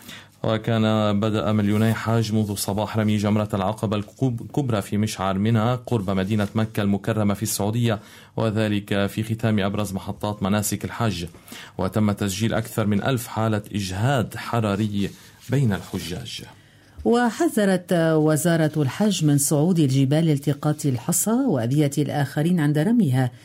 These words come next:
Speaker 2: كذلك دعا ضيوف الرحمن إلى تفادي الزحام وتجنب التدافع في أثناء رمي الجمرات، داعية الحجاج إلى الخروج ضمن برنامج التفويج وتفادي تعطيل حركة المشاة.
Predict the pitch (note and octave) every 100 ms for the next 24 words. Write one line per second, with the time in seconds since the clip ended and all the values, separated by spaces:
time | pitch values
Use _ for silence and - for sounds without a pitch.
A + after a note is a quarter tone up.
0 | - - C#3+ C3+ D3 D3+ C#3+ C#3+ C#3 C#3
1 | C#3 D#3+ D#3+ C3 B2+ G3+ A#3+ G#3 E3 C#3+
2 | C3+ C3+ E3 D#3 C#3 C3 C3 - F#3 G#3+
3 | G3 - - - F3 F3+ F#3 B3+ C4+ B3+
4 | F#3+ - F3 G#3+ F#3+ - C3 C3 D3+ -
5 | C#3+ F3 F3+ D3+ D3+ D#3 D3+ C#3 D3+ E3
6 | G3 A#2 - D#3 D3 C3 D3+ D3 C#3+ F#3
7 | A3+ D#3 C3 B2 C3 D#3 F#3+ - - -
8 | B3+ A#3+ F#3 - C3+ C#3 E3+ D3+ D#3 D#3
9 | C#3+ C3+ C3+ D3 F#3+ G#3 G#3 - E3+ -
10 | C#3 E3+ E3+ - - - C3 C3 C3+ B2
11 | G3+ A3+ F3 D3 D3+ C3 - D3+ B2+ A#2+
12 | - C3 A#2+ A#2+ A2+ G#2 B2+ E3+ F3+ -